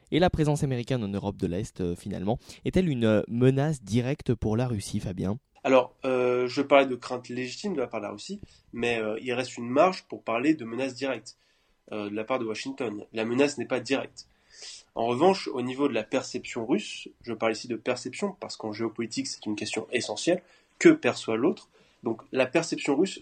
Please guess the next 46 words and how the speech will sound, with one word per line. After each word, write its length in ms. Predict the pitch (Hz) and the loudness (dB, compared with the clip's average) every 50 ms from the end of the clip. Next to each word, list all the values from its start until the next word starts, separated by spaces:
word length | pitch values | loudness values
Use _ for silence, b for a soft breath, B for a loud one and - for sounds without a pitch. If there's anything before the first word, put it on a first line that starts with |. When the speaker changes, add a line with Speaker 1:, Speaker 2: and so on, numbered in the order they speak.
| _ - | _ 2
Speaker 2:
aujourd'hui 560 | 196 196 175 156 139 131 123 127 147 214 247 - b b b b b b b b | 2 4 4 4 0 -2 -2 -2 -4 -4 -6 -8 b b b b b b b b
est 120 | 214 208 | 0 0
que 320 | 208 - - 127 117 113 - _ - | 0 0 -2 -2 -2 -2 -6 _ -6
les 120 | 117 120 117 | -4 -2 0
récents 320 | 120 143 143 - 190 175 | 0 0 0 0 -2 -2
conflits 340 | - - 151 151 - - 165 | 0 0 -2 -2 0 -6 -8
qui 140 | 156 - 120 | -4 -4 -2
ont 200 | 113 113 110 104 - | -2 -2 -2 0 0
agité 320 | 117 110 107 - - 117 | 0 0 0 0 -2 0
l'Europe 260 | 110 107 101 101 101 | 2 2 0 0 -2
de 80 | 107 110 | -2 0
l'Est 220 | 110 110 110 - - | 0 0 0 -2 -8
et 40 | - | -10
le 80 | 113 107 | -8 -4
Caucase, 480 | - 123 123 - 190 202 208 - - b b b b b b _ | -4 -4 0 2 2 2 2 -2 -12 b b b b b b _
donc 260 | 117 113 113 107 - - | -4 -2 -2 -2 -2 -4
les 100 | 110 104 | -4 0
guerres, 280 | 113 113 110 107 101 | 2 2 2 2 0
euh, 120 | 98 104 107 - | -4 -6 -6 -2
en 100 | - 113 | -2 -2
Géorgie 480 | 107 107 110 107 107 113 110 113 101 | -2 0 0 0 0 -2 -4 -6 -4
et 60 | 107 107 | -2 -2
en 120 | 104 101 104 | 0 0 -2
Ukraine, 340 | 107 - - - 196 202 196 - b b b b b b b b | -2 -2 -4 -4 -4 -4 -4 -10 b b b b b b b b
ont 120 | - 214 202 | 6 6 6
été 260 | - 156 156 196 185 | 6 6 2 4 8
déclenchés 400 | 156 156 156 160 160 - 214 208 | 8 8 8 6 0 0 0 0
par 180 | - - 170 | 4 6 6
les 100 | 180 180 | 6 6
États-Unis. 400 | 175 - 185 170 151 135 117 107 - _ _ _ _ _ _ _ _ _ _ _ _ _ _ - _ _ | 4 2 0 2 0 -2 -8 -8 -10 _ _ _ _ _ _ _ _ _ _ _ _ _ _ -20 _ _
Pour 140 | - 135 135 | -4 -2 0
nous, 80 | 143 139 | 0 -2
ça 160 | 135 - 117 | -2 -6 -10
peut 120 | - - | -8 -6
nous 100 | 113 113 | -8 -8
paraître, 600 | 113 _ - 110 104 107 110 110 - - - - | -8 _ -6 -4 -4 -4 -4 -6 -8 -14 -14 -10
euh, 280 | - - - - - - - - - - - - - - _ - | -10 -10 -10 -10 -14 -14 -12 -12 -12 -12 -12 -14 -16 -8 _ 6
particulier 460 | 123 113 113 - - - - 127 123 | 6 6 6 4 -4 2 4 4 4
comme 160 | - 107 110 | 4 2 0
vision, 240 | 104 120 139 202 202 | 2 4 6 8 8
mais 80 | 160 | 8
bon, 100 | - - - _ B B B B B B B B B | 6 2 -2 _ B B B B B B B B B
euh, 140 | 110 113 110 | 2 2 4
je 100 | 113 151 | 6 6
développe. 420 | 160 147 127 113 113 - - _ - - _ | 6 6 6 2 0 -10 -10 _ -20 -20 _
Comment ? 320 | - - 165 131 117 220 | 2 2 2 2 2 -4